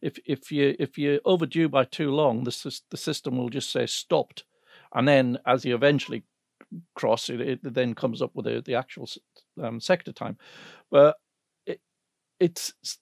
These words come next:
that led it to say only a certain number of laps had been completed of the race, when actually it was that number plus one,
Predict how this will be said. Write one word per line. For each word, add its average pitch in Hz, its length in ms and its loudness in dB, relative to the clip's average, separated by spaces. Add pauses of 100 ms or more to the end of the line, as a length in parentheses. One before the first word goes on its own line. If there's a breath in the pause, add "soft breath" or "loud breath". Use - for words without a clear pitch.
that 185 260 4
led 185 280 8
it - 240 4
to 139 80 -8
say 156 240 6
only 151 240 6
a 127 60 0
certain 160 500 4
number 151 280 4
of 131 140 0
laps 156 460 0
had 123 100 -8
been 127 220 0
completed 127 760 -2 (160)
of 110 140 -2
the 117 100 2
race, 123 420 0 (280 loud breath)
when - 180 2
actually 151 380 2
it 127 80 0
was 127 160 0
that 143 220 4
number 131 280 0
plus - 300 -6
one, 139 380 2